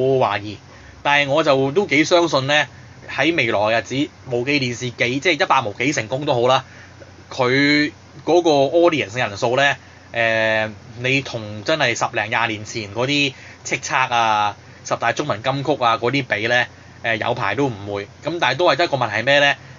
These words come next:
即係因為成也，成也互聯網，敗也互-，互聯網，因為互聯網實在靠太多嘢睇啦。你諗下，即係我已經，我，我咪選擇唔睇咯，因為我唔知係咪咁好睇啊嘛。咁所以，誒，但係即係你，佢哋嗰個年代，你真係，誒，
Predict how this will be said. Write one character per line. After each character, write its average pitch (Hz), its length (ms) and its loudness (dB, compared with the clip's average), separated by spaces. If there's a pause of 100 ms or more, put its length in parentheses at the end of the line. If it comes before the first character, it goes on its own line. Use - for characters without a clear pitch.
(100)
即 175 80 2
係 147 40 4
因 139 60 -2
為 175 100 4
成 110 280 -2
也， 120 260 2 (160)
成 127 340 -6
也 127 60 2 (120)
互 135 140 0
聯 110 160 -2
網， 127 260 2
敗 113 220 0
也 123 160 2
互-， 113 160 -4 (100)
互 120 140 -2
聯 107 160 -6
網， 117 260 2
因 190 80 0
為 160 100 4
互 123 160 -2
聯 107 120 -4
網 117 80 -2
實 120 80 -2
在 110 120 0
靠 123 180 0
太 127 260 0
多 143 180 2
嘢 117 120 0
睇 110 180 0
啦。 117 160 0 (300)
你 135 80 -2
諗 135 140 2
下， 127 280 0 (680)
即 139 100 -2
係 127 140 0
我 123 220 2
已 135 80 -4
經， 151 140 -6
我， 127 200 0
我 123 120 2
咪 135 100 2
選 151 140 -4
擇 123 160 0
唔 104 60 -14
睇 113 180 2
咯， 151 160 2
因 196 80 2
為 160 100 0
我 135 100 0
唔 131 80 -6
知 143 100 -4
係 139 40 0
咪 131 80 0
咁 123 40 -2
好 127 120 -2
睇 117 160 2
啊 120 60 0
嘛。 113 160 0 (400)
咁 170 140 -2
所 185 260 2
以， 139 240 2 (300)
誒， 135 140 2
但 143 160 2
係 160 100 -2
即 220 120 -6
係 220 80 2
你， 135 140 2
佢 165 80 -2
哋 165 80 4
嗰 208 180 6
個 214 60 4
年 113 200 -2
代， 123 220 2 (100)
你 143 80 0
真 214 180 0
係， 120 320 0
誒， 123 120 2